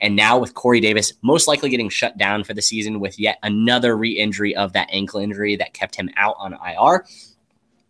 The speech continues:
Jamison Crowder steps immediately into that wide receiver two option. Uh, we finally saw what we can consider to be at least a little bit of a competent day from our guy, Zach Wilson, at the quarterback position for the Jets. And it really doesn't matter. Again, I'm looking at floor plays, guys I can stick in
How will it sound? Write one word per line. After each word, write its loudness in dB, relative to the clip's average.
Jamison 0
Crowder 2
steps 0
immediately 2
into 0
that -4
wide 0
receiver -6
two 2
option. 2
Uh, -6
we -4
finally 2
saw 4
what 2
we 0
can -8
consider -2
to -6
be 2
at -2
least -2
a -2
little 0
bit 2
of -4
a -4
competent -2
day 0
from -4
our -2
guy, 2
Zach -2
Wilson, -4
at 4
the -6
quarterback 0
position -2
for -6
the -6
Jets. -2
And -6
it -8
really 2
doesn't 0
matter. 2
Again, 0
I'm -2
looking 0
at -4
floor -2
plays, -2
guys 2
I -2
can -8
stick -6
in -8